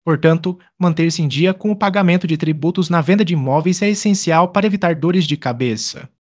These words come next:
Planejamento tributário para a venda de imóveis. O que é planejamento tributário? O planejamento tributário é uma estratégia que você pode usar para gerenciar os impostos que deve pagar. Ele envolve a análise e a organização das suas operações financeiras para minimizar os tributos.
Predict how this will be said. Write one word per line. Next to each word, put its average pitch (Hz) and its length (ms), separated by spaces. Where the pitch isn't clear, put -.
Planejamento 175 640
tributário 175 560
para 180 180
a 165 40
venda 170 240
de 165 80
imóveis. 165 440
O 165 60
que 160 140
é 202 60
planejamento 180 600
tributário? 170 800
O 131 40
planejamento 170 720
tributário 156 720
é 175 80
uma 190 140
estratégia 170 640
que 185 120
você 175 220
pode 190 320
usar 156 300
para 160 160
gerenciar 156 560
os 147 120
impostos 160 540
que - 140
deve 185 260
pagar. 131 500
Ele 156 160
envolve 180 380
a 196 60
análise 156 580
e 151 80
a 151 60
organização 175 680
das 151 140
suas 190 320
operações 185 560
financeiras 170 640
para 180 220
minimizar 175 520
os 165 80
tributos. 151 840